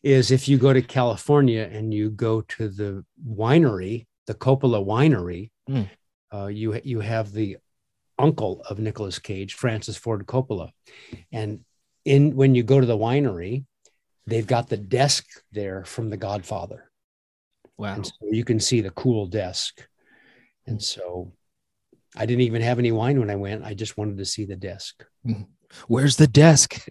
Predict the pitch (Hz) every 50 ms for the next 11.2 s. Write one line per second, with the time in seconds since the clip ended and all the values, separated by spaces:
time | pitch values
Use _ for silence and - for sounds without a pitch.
0 | _ _ - - - - _ _ _ - - - 139 - - 147 151 - 143 127
1 | 147 139 139 147 - - - 151 139 - 151 - 185 170 202 185 220 208 190 196
2 | 190 180 185 160 - - 175 160 160 170 165 151 147 147 139 - 143 139 143 135
3 | 135 - 139 131 131 131 135 131 139 123 123 113 120 123 127 120 - - 127 117
4 | 113 - - 104 104 110 113 - - 110 117 113 110 110 107 101 _ _ _ _
5 | _ - 127 143 143 165 165 160 156 135 127 131 120 107 104 - - - - 120
6 | 107 107 - - - 117 113 - - 113 123 143 147 135 110 95 107 131 143 160
7 | 156 131 196 - - 196 - - - - - - - - - - 139 - - 135
8 | 139 139 131 147 151 156 151 139 139 139 127 - - - 147 139 135 131 131 131
9 | 117 107 120 123 123 123 123 127 127 127 127 120 110 _ _ _ _ _ _ _
10 | _ _ _ _ _ _ _ _ _ _ _ _ _ - - - - - 123 117
11 | 113 110 110